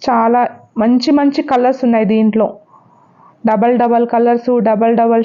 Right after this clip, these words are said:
షేడ్లు ఇవన్నీ ఉన్నాయి కదా. ఇక్కడ ప్లస్ సింబల్ని ప్రెస్ చేశారంటే మీకు కలర్ ఇలాగ మనం ఏ సైడ్ కావాలంటే అటు సైడ్ చూడండి, డార్క్ లైట్ ఇలా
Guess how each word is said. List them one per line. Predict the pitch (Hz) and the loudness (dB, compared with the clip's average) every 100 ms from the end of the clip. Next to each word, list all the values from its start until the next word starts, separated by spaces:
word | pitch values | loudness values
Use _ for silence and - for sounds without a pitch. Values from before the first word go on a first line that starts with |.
| - | -2
షేడ్లు | 240 233 233 247 240 | -2 0 0 0 2
ఇవన్నీ | 220 220 247 226 | 2 2 2 0
ఉన్నాయి | 208 202 | 0 0
కదా. | 202 320 480 - - - | 0 -2 -4 -12 -12 -4
ఇక్కడ | 247 294 | -2 0
ప్లస్ | 294 277 285 339 | 0 -2 0 -2
సింబల్ని | 330 320 320 320 | 0 2 0 0
ప్రెస్ | 269 247 - | -2 -2 -2
చేశారంటే | 247 240 226 214 208 214 381 622 - - 254 - 269 | -2 0 0 0 0 0 -2 -4 -8 -20 -18 -4 -2
మీకు | 294 302 427 640 277 - | 0 0 0 -2 -4 -4
కలర్ | 262 277 294 | 0 0 0
ఇలాగ | 262 254 247 247 | 0 0 0 0
మనం | 240 233 - 220 | 0 -2 -4 -2
ఏ | 240 240 247 - | 0 0 -2 -2
సైడ్ | 285 285 285 | -2 -2 -2
కావాలంటే | 262 254 262 262 277 | 0 0 0 0 -2
అటు | - | 0
సైడ్ | 247 247 | -2 0
చూడండి, | 254 247 233 | 0 0 0
డార్క్ | 220 233 233 269 254 233 | 0 -2 -2 -2 0 2
లైట్ | 226 233 277 | 0 0 0
ఇలా | 247 | 0